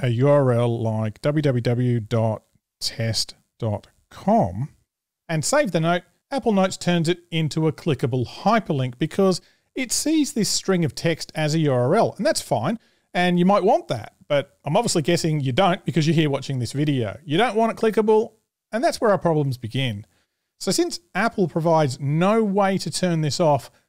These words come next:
we'll try anything, and I'm sure most of you listening already have. So if we try to do something to this link, let's say we'll put a space at the end,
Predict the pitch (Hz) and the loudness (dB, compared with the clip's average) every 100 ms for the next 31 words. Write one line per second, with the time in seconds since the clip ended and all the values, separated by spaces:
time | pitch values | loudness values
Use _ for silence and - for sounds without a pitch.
0 | _ - 180 208 - 185 170 175 170 135 | _ 0 2 2 2 2 2 0 0 -2
1 | 131 131 - 185 165 208 - 185 160 131 | -2 -4 0 2 4 2 2 2 2 0
2 | 160 - 147 131 127 110 - 143 113 92 | -4 -4 -4 -2 -2 -6 -6 -4 -4 -6
3 | - _ _ - 170 233 269 277 240 190 | -14 _ _ 0 2 2 0 2 2 2
4 | 165 - 160 - 156 131 131 131 - 120 | 2 2 -2 0 -4 -2 -2 -2 -2 -4
5 | 131 131 _ _ _ 135 139 - 123 120 | -4 -6 _ _ _ -6 -4 -2 0 0
6 | 120 117 110 117 - - 110 139 - 175 | 0 -2 -2 0 0 -2 -4 -4 -4 -6
7 | 180 165 170 180 208 | -2 -2 0 0 -2